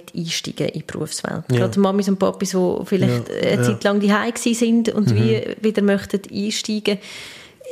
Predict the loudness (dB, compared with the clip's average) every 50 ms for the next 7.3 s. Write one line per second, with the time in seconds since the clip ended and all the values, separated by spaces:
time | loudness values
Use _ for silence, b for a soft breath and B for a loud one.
0 | -8 -2 0 0 2 2 0 -2 -2 -8 -14 -18 -18 -16 -10 -2 0 2 2 2
1 | 0 -2 -2 -2 0 2 4 4 4 2 2 2 2 2 2 0 0 -2 -4 -2
2 | 0 0 0 0 0 0 -2 -2 -4 -6 -12 -14 B B B B B B B B
3 | B -20 -6 -4 -4 -4 -4 -4 0 2 2 2 2 0 0 0 2 2 2 0
4 | -2 -2 -2 -2 -2 -2 -4 -8 -14 _ _ _ _ _ _ _ _ _ _ B
5 | B B B B B B B B B B B B B B B B B B B B
6 | B B B B B B B 0 2 2 0 0 -2 -6 -14 -20 -20 _ -2 -2
7 | 0 2 0 0 0 -2